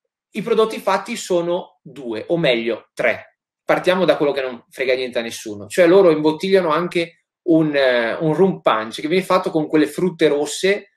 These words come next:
eh, con quella frutta rossa che è, io ho messo quella foto, che, la foto di destra, vedete quel bombolotto di plastica, tipo un premix, che non raccontiamo queste cose perché basta saperlo a chi c'era di quello che è successo in quelle notti in Grenada,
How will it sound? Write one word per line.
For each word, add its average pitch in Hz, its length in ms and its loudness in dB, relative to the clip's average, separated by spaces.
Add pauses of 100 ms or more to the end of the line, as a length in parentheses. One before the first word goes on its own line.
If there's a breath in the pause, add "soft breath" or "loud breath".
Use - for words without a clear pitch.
(300)
eh, 127 340 2
con 139 120 -12
quella 156 160 4
frutta 170 280 0
rossa 170 340 2
che 143 160 0
è, 143 280 4
io 143 160 -6
ho - 20 -10
messo 127 220 -10
quella 135 160 0
foto, 151 500 0
che, 117 320 -4 (720)
la 123 140 -6
foto 147 240 -2
di 143 100 -2
destra, 160 240 2
vedete 131 240 0
quel 120 160 -2
bombolotto 127 720 4
di 127 80 -8
plastica, 156 640 -2 (320 loud breath)
tipo 156 260 -4
un 131 120 -4
premix, 131 600 -2
che 113 200 -2
non 120 180 -8
raccontiamo 120 480 -2
queste 113 260 -6
cose 120 380 4
perché 110 420 -4
basta 120 300 -2
saperlo 120 440 -2
a - 40 -8
chi 123 120 -12
c'era 117 280 2
di 107 100 -6
quello 113 160 -2
che 107 100 -8
è - 20 -8
successo 117 480 -2
in 117 120 -6
quelle 113 160 -4
notti 117 300 -4
in 117 100 -4
Grenada, 123 360 0